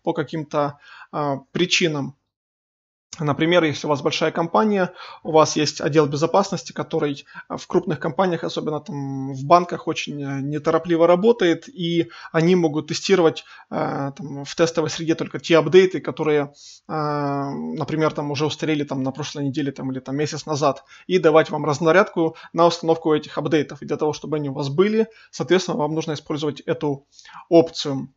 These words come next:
Если у вас в компании все быстро, м, работает, отделы между со-, между собой,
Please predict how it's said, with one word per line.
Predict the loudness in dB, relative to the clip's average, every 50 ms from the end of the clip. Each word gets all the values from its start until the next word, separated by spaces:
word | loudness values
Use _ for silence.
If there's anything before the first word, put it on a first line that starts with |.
| _ _ -2
Если | 0 2 2 2 2 0
у | 2
вас | 4 4 4 2 0 -6
в | -12 -10
компании | -8 -8 -4 -2 -2 -2 -2 -4
все | -4 -2 -2 -2
быстро, | 0 -2 -4 -4 -4 -4 -4
м, | -2 -2 -2 -4 -6 -6 -6 -6 -6 -6 -6 -6 -6 -2 0
работает, | 2 4 4 4 2 2 0 -2
отделы | -2 2 2 4 4 4
между | 2 -2 -4 -6
со-, | -8 -6 -6 -4 -4 -6
между | -8 -8 -6 -6 -6 -6 -4
собой, | -4 -4 -2 0 0 -2 -2 -2 -6